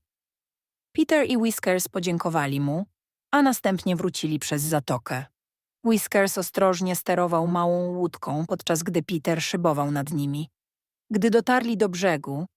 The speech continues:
razem spojrzeli na kompas. „Więc dokąd dalej, kapitanie Whiskers?”, Peter zażartował. Whiskers uśmiechnął się.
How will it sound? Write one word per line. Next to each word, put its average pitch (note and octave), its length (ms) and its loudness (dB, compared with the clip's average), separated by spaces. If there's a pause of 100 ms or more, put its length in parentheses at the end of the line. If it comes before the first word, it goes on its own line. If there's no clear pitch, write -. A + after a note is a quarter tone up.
(140)
razem G#3 400 4
spojrzeli E3 540 0
na D#3+ 120 -2
kompas. C#3+ 680 -6 (720)
„Więc A3 340 4
dokąd C4 340 4
dalej, B3 320 4
kapitanie B3+ 520 4
Whiskers?”, C4 640 0 (280)
Peter E3+ 340 0
zażartował. D3+ 760 -2 (640)
Whiskers A3 500 2
uśmiechnął D3 500 -2
się. C#3 200 -6